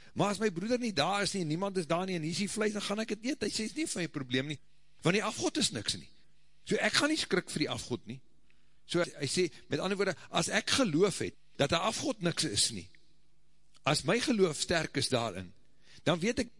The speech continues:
hierdie kos wat ek eet is geheilig deur die gebed. Ek het dit geseën, ek het sê, "Here, ek ontvang dit en ek seën dit." Dis waaroor ons die kos seën as ons eet. So Paulus sê, "Ek het geloof, so ek kan dit doen." Hy sê, "Maar my broeder mag dalk swak wees, en as hy swak is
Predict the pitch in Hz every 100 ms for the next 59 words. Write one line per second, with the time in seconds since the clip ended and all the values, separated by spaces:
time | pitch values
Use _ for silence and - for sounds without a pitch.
0 | - 151 190 - 247 220 185 180 156 208
1 | 185 - 143 202 226 151 165 175 - 180
2 | 240 202 - - 175 214 208 - 202 294
3 | 233 143 147 170 196 165 202 190 - 170
4 | 160 226 214 214 - - 208 214 - 247
5 | 247 185 - - - 170 202 170 165 147
6 | - 190 - 226 226 - 156 175 302 -
7 | - - - - - - - - - -
8 | 185 240 262 214 214 214 - - - 226
9 | 302 - 214 185 269 156 - - - 220
10 | 214 220 233 202 165 185 160 165 226 170
11 | - 156 208 233 147 147 277 339 196 127
12 | - - - 139 214 196 - 185 - -
13 | 262 370 - 127 95 - - - - 190
14 | 220 196 113 139 302 - 269 220 196 143
15 | 135 -